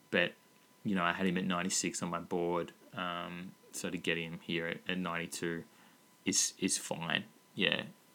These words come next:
again, he's not someone that I looked at and said, um, "I'm expecting a big leap," but I know I was really off base with not really knowing how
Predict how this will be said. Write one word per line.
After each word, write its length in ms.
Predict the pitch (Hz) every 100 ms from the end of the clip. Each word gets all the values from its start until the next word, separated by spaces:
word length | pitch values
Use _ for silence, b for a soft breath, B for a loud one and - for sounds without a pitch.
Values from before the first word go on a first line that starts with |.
| -
again, 400 | 98 - 90 87 - - - - - - -
he's 160 | - 117
not 120 | 113
someone 360 | - 98 92 87
that 200 | 87 -
I 140 | 87
looked 320 | 92 92 - 95
at 160 | -
and 120 | -
said, 300 | - 90 82 - B B B - - - -
um, 320 | 90 85 78 - - - - - - - - - - -
"I'm 160 | 98
expecting 500 | 95 - 98 - 110
a 60 | 101
big 240 | 104 98
leap," 460 | 98 95 104 196 - -
but 200 | 95 90
I 120 | -
know 100 | 92
I 160 | 87 87
was 160 | 92 90
really 260 | 90 90
off 260 | 85 - -
base 360 | 90 87 -
with 100 | -
not 140 | 98 87
really 280 | 87 87 87
knowing 360 | 87 87 87
how 300 | 85 85 -